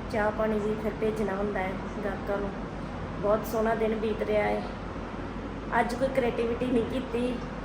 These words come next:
ਸ਼ਾਮ ਨੂੰ ਵੇਖਾਂਗੇ। ਅਹ, ਉਹ ਆਪਾਂ ਬਾਕਸ ਦਾ ਢੱਕਣ ਬਣਾਉਣਾ, ਜੇ ਬਣ ਗਿਆ ਤੇ,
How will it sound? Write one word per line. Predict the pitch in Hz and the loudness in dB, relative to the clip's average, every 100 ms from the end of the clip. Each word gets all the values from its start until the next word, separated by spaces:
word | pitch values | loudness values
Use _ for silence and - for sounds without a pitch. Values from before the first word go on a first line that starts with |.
| - - - - | -6 -6 -6 0
ਸ਼ਾਮ | 254 233 226 | 2 4 4
ਨੂੰ | 240 233 | 2 2
ਵੇਖਾਂਗੇ। | 220 - 226 233 254 269 | 2 2 0 2 2 0
ਅਹ, | - - - - - - - 202 202 202 202 202 196 190 185 - - | -2 -6 -6 -6 -8 -8 -4 -2 0 2 2 0 0 -2 -2 -2 2
ਉਹ | 214 | 2
ਆਪਾਂ | 208 214 196 | 4 2 0
ਬਾਕਸ | 196 208 202 - | 0 0 0 0
ਦਾ | 202 208 | -2 0
ਢੱਕਣ | 202 214 | -2 -2
ਬਣਾਉਣਾ, | 190 190 190 196 | -2 -2 -2 -2
ਜੇ | 214 | 0
ਬਣ | 214 208 | 0 0
ਗਿਆ | 190 185 196 | 0 0 -2
ਤੇ, | 185 - | -2 -4